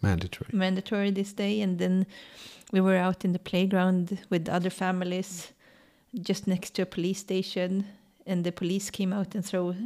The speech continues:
Speaker 2: threw some trash, and he saw us, that we were several families playing without masks in the playground, and he didn't care. So
Speaker 1: Is that something to do with,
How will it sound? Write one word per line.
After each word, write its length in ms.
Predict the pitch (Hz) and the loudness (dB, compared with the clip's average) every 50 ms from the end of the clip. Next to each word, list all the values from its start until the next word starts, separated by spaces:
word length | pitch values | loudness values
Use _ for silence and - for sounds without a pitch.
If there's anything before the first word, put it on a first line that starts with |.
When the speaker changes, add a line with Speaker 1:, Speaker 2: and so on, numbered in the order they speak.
| 233 - - _ _ _ - | -8 -10 -14 _ _ _ -8
Speaker 2:
threw 220 | - - 196 190 | -2 0 0 0
some 220 | 190 208 208 190 | 0 -2 -4 -4
trash, 420 | 208 - - 262 202 180 196 202 - | -4 -6 -6 -4 -2 -2 -2 -2 -2
and 100 | 196 160 | 0 2
he 60 | 185 190 | 2 2
saw 300 | - - 196 185 190 208 | 0 0 0 0 0 0
us, 120 | 214 202 - | 0 -2 -6
that 220 | - 226 226 220 | -8 -8 -6 -4
we 100 | 208 208 | -2 -2
were 180 | 202 185 190 185 - - - - 277 | 0 0 -2 -2 -6 -12 -12 -10 -10
several 280 | 233 - 196 175 185 185 | -4 -2 0 0 0 -2
families 600 | 185 - 202 190 185 180 180 190 202 - - - | -2 -2 -2 0 0 2 0 0 -2 -2 -8 -8
playing 400 | - - 185 180 180 190 196 185 | -4 -2 0 2 2 2 2 2
without 320 | 170 160 156 165 - - | 2 0 -2 -4 -4 -2
masks 480 | 196 185 185 202 - - - - - - _ _ - - - - - - - - - - - | -2 -2 -2 -2 -4 -10 -16 -20 -20 -20 _ _ -20 -20 -20 -20 -20 -20 -20 -20 -20 -6 0
in 160 | 196 180 175 | 2 2 2
the 120 | 165 175 | 2 -2
playground, 480 | - - 190 185 190 202 202 202 196 180 | -2 -2 -2 -2 0 2 2 2 2 0
and 220 | 180 170 175 - - - - | 0 -2 -2 -4 -6 -8 -14
he 180 | - - - 190 | -10 -4 -2 -2
didn't 260 | 175 190 180 160 - | 0 0 -2 -2 -4
care. 380 | - - 175 170 190 226 254 - - - | -4 -4 -2 -2 0 0 -2 -2 -4 -10
So 340 | - - - 165 165 180 196 - - - - _ _ - - - - - - - - - | -10 -6 -2 -2 0 0 -2 -4 -6 -14 -20 _ _ -20 -16 -14 -14 -14 -14 -16 -8 0
Speaker 1:
Is 160 | - 127 120 | 2 4 6
that 260 | 127 151 160 - - - | 8 8 8 8 6 6
something 380 | - 143 139 113 - 139 120 107 | 8 8 8 8 8 8 8 8
to 100 | 117 113 | 6 6
do 300 | 110 117 113 110 110 107 | 6 8 8 8 8 8
with, 340 | 110 107 104 92 - - | 6 6 4 2 0 -6